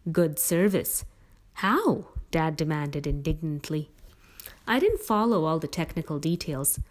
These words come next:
I was more concerned about Dad. He was arguing with the F B I guy, and it got pretty heated. He was raising his voice and yelling in a way he doesn't usually do with people who aren't his offspring.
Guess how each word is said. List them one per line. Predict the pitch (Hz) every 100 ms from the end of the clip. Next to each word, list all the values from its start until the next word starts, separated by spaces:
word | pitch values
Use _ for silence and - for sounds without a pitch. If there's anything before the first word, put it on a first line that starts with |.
| - -
I | 339
was | 320 226
more | 175 175
concerned | 202 196 208 202
about | 208 214 202
Dad. | 214 240 190 - - - - -
He | 330
was | 339 -
arguing | 160 180 208 233 160
with | 151
the | 147 156
F | 156 -
B | 165 156 - -
I | 165 156
guy, | 151 151 165
and | 226 202
it | 180
got | 190 202 -
pretty | 220 220
heated. | 202 156 160 170 - - - -
He | - 220
was | 156 147
raising | 160 160 156 202
his | 214
voice | 208 240 202 143
and | 147 156
yelling | 202 202 147
in | 151
a | 151
way | 156
he | 160 165
doesn't | 170 185
usually | 190 196 196 214 202 190
do | 220 233
with | 151 147
people | - 160 175 170
who | 151
aren't | - 160 175
his | 185
offspring. | 170 - - - - -